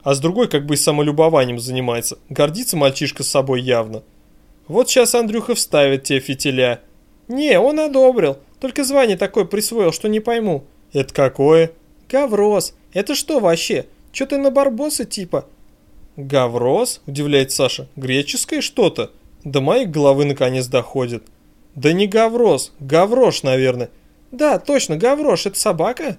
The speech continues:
Не, это пацан такой был, беспризорник. Когда в городе пошли уличные бои,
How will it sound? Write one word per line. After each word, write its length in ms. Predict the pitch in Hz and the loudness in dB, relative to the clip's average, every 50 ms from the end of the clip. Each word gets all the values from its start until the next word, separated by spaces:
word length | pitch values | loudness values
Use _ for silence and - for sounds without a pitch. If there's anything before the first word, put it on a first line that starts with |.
| - _ _ _ - - - _ - - - | -12 _ _ _ -20 -20 -20 _ -20 -16 -8
Не, 300 | - 135 147 160 156 143 | -2 0 2 4 6 6
это 160 | 175 214 208 | 4 2 2
пацан 420 | - 220 196 - - 202 190 180 160 | 0 0 0 2 2 4 2 4 4
такой 280 | 151 135 - - 139 | 2 0 0 -2 -2
был, 260 | 135 135 123 110 107 - - | -2 -2 -2 -4 -4 -8 -8
беспризорник. 800 | 139 175 170 - - - 240 190 - - 160 127 123 120 107 - - _ _ _ - | -6 -6 -6 -4 -2 -4 -2 0 0 0 0 0 -2 -6 -10 -12 -18 _ _ _ -12
Когда 260 | - 147 143 156 175 | -10 -4 2 4 4
в 80 | 156 147 | 4 4
городе 280 | 156 190 170 147 143 135 | 2 2 2 2 -2 -2
пошли 320 | - 156 143 - - 170 | -2 -2 -2 0 0 0
уличные 400 | 151 151 151 135 - - 151 143 | 0 0 -2 -4 -4 -4 -4 0
бои, 360 | 139 143 139 156 214 262 269 | 2 2 2 2 2 -2 -6